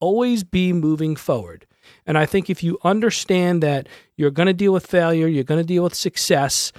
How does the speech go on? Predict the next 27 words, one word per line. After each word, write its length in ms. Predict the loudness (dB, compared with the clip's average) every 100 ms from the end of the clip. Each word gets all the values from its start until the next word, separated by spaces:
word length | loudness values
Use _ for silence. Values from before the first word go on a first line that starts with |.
| -20 -20 _
and 160 | -2 0
you 80 | 0
utilize 580 | 2 2 2 2 2 2
some 140 | 2
of 40 |
these 120 | 2 0
exercises 640 | 0 -2 2 2 0 0
that 120 | 0
we 120 | 0
just 180 | -4 -6
talked 320 | -2 -2 0
about, 340 | 0 0 0 _ _ _ _ _ _ _ _
never 220 | 0 0 0
quit, 360 | 0 0 -2 _ _ _ _ -2
always 280 | 2 2 2
be 100 | 2
moving 320 | 2 0 -2
forward, 440 | 0 2 2 0 -8 _ _ _
I 100 | -4
think 400 | -2 0 0 0
that 340 | 0 0 0 -4 _ _ -4
you 140 | 0 2
will 240 | 0 -2 _ _ _
exercise 640 | -6 -4 -4 0 0 0
confidence 720 | -6 -4 0 0 0 0 0 2
more 420 | 2 2 2 0
often 640 | 0 0 0 0 0 -2